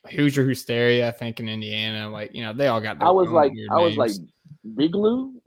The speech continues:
Speaker 1: Did you say
Speaker 2: <laughs>
Speaker 1: Big Blue Magic?"
Speaker 2: Yeah, no, Big Blue Madness. It's, like, the first time that we get to
Speaker 1: Okay.
Speaker 2: see the, the
Speaker 1: I got
Speaker 2: players
Speaker 1: you.
Speaker 2: on that year's team, and Cal goes out there and he gives, like, this big speech.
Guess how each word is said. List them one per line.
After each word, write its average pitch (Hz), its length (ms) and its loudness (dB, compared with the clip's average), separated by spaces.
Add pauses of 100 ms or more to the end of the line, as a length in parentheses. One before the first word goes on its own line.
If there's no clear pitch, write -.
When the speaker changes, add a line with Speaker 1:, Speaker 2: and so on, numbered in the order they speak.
Speaker 1:
Did 135 120 -10
you 233 140 4
say 330 180 -2
Speaker 2:
<laughs> 185 160 6
Speaker 1:
Big 143 140 0
Blue 220 220 0
Magic?" 247 440 -4 (540)
Speaker 2:
Yeah, 156 180 4
no, 135 260 0
Big 160 400 -6
Blue 156 180 -6
Madness. 123 480 -8
It's, 131 140 -14
like, 131 180 -6
the 131 80 -6
first 127 340 -2
time 117 260 0
that 117 140 -4
we 117 120 -4
get 117 120 -6
to 120 60 -2
Speaker 1:
Okay. 113 80 -6
Speaker 2:
see 120 260 -2
the, 120 180 -2 (300)
the 127 100 -4
Speaker 1:
I - 20 -14
got - 60 -14
Speaker 2:
players 117 380 0
Speaker 1:
you. 120 40 -4
Speaker 2:
on 113 80 -2
that 110 200 -2
year's 110 180 -4
team, 107 560 -6
and 107 200 -6
Cal 117 260 0
goes 113 220 0
out 104 180 -4
there 107 180 -4
and 104 100 -6
he 113 100 -8
gives, 110 280 -10
like, 110 140 -4
this 120 200 -4
big 113 260 -4
speech. 107 480 -2